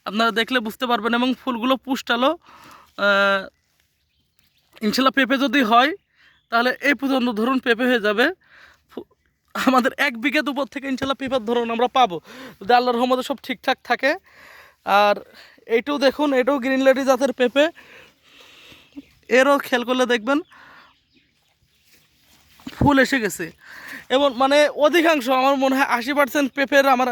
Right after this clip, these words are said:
গ্রিন লেডিতে ফুল চলে এসেছে। এ-, এই যে এই গাছ, এ-, এতটুকু একটা গাছ আপনাদের দেখাই, এই এক হাতও হবে কিনা জানি না, কিন্তু এর দেখুন পর্যাপ্ত ফুল, এটা আল্লাহর নিয়ামত।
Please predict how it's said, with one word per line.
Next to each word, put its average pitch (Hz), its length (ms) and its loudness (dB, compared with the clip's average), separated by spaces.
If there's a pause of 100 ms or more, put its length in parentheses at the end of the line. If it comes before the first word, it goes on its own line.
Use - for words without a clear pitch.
গ্রিন 247 220 -2
লেডিতে 254 360 2
ফুল 269 180 -6
চলে 247 220 -4
এসেছে। 247 300 -6 (580)
এ-, 240 380 6
এই 254 180 0
যে 247 140 -4
এই 262 120 4
গাছ, 269 200 2
এ-, 285 340 0
এতটুকু 320 260 -2
একটা 269 180 0
গাছ 240 260 -2
আপনাদের 254 380 -4
দেখাই, 254 340 -2 (500)
এই 247 120 -4 (720)
এক 277 220 2
হাতও 302 260 -2
হবে 262 240 2
কিনা 269 200 0
জানি 226 240 2
না, 262 120 2 (500)
কিন্তু 254 260 -4 (100)
এর 269 200 4
দেখুন 285 300 0 (1400)
পর্যাপ্ত 277 560 2
ফুল, 190 260 -4 (2000)
এটা 254 160 0
আল্লাহর 269 320 0
নিয়ামত। 277 380 2